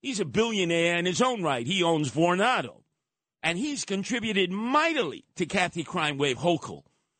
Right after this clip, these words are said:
So he's hoping that his bid is the one best received. So you have three bids right there, just in Midtown in New York City, which I'm telling you, Lou,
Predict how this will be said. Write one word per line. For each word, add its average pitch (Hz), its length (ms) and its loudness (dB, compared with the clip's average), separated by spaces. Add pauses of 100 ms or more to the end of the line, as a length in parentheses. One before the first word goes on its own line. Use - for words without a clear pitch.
(280)
So 196 140 2
he's 214 260 0
hoping 180 640 0
that 160 500 2 (140)
his 294 320 0
bid 117 400 -2 (100)
is 180 180 0
the 185 100 -2
one 156 260 0
best 139 240 -2
received. 117 400 -2 (220)
So 285 120 0
you 254 100 2
have 226 220 0
three 311 320 -2
bids 214 580 -2 (380)
right 185 280 2
there, 202 280 0
just 254 260 -4
in 220 160 0
Midtown 156 480 0
in 156 80 0
New 175 80 2
York 165 220 2
City, 135 320 -2
which 147 280 -6 (500)
I'm 147 140 0
telling 226 380 2
you, 214 140 0
Lou, 202 400 0